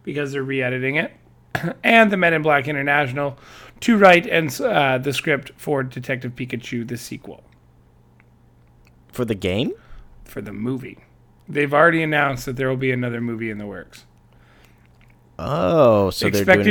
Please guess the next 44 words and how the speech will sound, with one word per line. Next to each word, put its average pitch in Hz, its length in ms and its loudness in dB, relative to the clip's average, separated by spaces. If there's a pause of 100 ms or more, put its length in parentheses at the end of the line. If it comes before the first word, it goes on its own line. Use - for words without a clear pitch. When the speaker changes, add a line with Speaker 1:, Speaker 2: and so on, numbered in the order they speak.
Speaker 1:
to 202 60 4
Speaker 2:
another 196 100 2
Speaker 1:
be 202 80 4
in 190 80 2
Speaker 2:
Detective 185 160 0
Speaker 1:
twenty 196 260 2
Speaker 2:
Pikachu - 580 -4
movie. 80 480 -6 (160)
Speaker 1:
Expected 175 560 -4
to 190 80 -8
come 170 280 -4
to, 180 260 -4
so 196 320 -2
Warner 185 260 8
Brothers 240 380 6 (400)
has 185 180 2
a 190 60 0
slot 175 260 4
for 160 120 4
an 160 100 6
untitled 165 500 4
Warner 156 260 2
Brothers 151 340 2 (100)
event 160 340 2
film, 185 420 0 (160)
December 151 440 0
twenty-fifth, 147 760 -4
twenty 135 300 -4
twenty. 165 520 -2 (1160)
But 165 320 4 (500)
the 226 100 4
assumption 202 420 8
is 180 200 4
it'll 190 280 6
land 170 300 8
early 202 280 6
twenty 196 320 0
twenty-one, 143 720 0
and 151 220 -2
it'll 147 240 4
be 156 200 2
an 147 100 4
event 147 440 0
film. 147 520 0